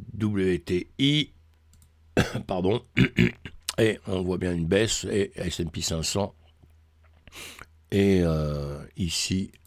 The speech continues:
donc, excusez-moi, je suis en train de m'étouffer, là, j'essaye de, de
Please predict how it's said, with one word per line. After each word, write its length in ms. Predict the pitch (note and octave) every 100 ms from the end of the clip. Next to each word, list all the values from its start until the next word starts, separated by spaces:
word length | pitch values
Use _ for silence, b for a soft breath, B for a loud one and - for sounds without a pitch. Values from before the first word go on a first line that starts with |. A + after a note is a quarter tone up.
| _ _
donc, 420 | - F2+ F#2+ - F2+ - _ _ _ B B B B B B B B B B _ _ _ _ _ _
excusez-moi, 460 | - - F#2+ F2 A2+
je 80 | -
suis 80 | F2
en 60 |
train 180 | D#2+ A2+
de 60 | F2
m'étouffer, 520 | D#2+ - - - E2
là, 140 | D2+
j'essaye 380 | C#2+ D#2 - G2
de, 260 | D#2+ D2 C#2+
de 260 | C#2+ C2+